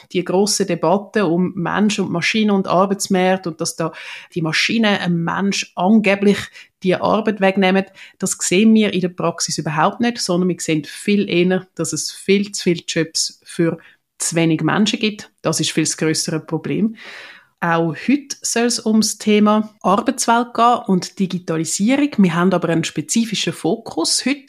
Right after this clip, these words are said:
und wir wollen uns mal ein bisschen anschauen, wie es eigentlich mit so dem Thema von der digitalen Überwachung am Arbeitsplatz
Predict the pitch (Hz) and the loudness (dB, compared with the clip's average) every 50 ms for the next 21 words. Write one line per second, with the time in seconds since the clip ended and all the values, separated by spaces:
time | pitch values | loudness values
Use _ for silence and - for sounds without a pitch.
0 | - - - - - - - - - - - 196 208 202 208 190 185 170 165 170 | -18 -16 -16 -16 -16 -16 -18 -18 -8 2 4 4 4 6 6 4 4 4 4 4
1 | 190 208 196 196 196 190 - 185 175 165 170 170 165 - 185 175 - - - 175 | 4 4 4 4 2 4 2 2 2 2 2 0 -2 -2 -4 -4 -4 -2 0 2
2 | 175 190 202 214 214 208 208 202 190 190 180 - 175 170 170 170 175 - - 180 | 4 4 4 6 4 4 2 2 0 -2 -2 0 0 0 0 0 -2 0 0 0
3 | 170 165 - - 175 170 165 165 - - - - - _ - 170 165 156 160 - | 0 0 -2 -2 0 0 0 -2 -6 -16 -20 -20 -16 _ -2 0 0 0 -2 -4
4 | - 165 170 180 180 170 - 175 160 165 151 - - - 185 190 - - _ - | -2 0 2 4 4 2 2 0 -2 -2 -4 -4 -6 -8 -8 -8 -10 -16 _ 0
5 | - 170 170 170 170 - - 175 - 170 156 147 151 151 175 170 - - - 175 | 2 2 4 4 2 2 -2 -4 -4 -4 -2 0 2 0 0 0 -2 -4 -4 -2
6 | - 165 160 - - 151 160 - - - - - - 156 156 156 - - - _ | 0 0 0 2 0 0 0 -2 -6 -8 -8 -4 -2 -4 -2 -4 -6 -12 -12 _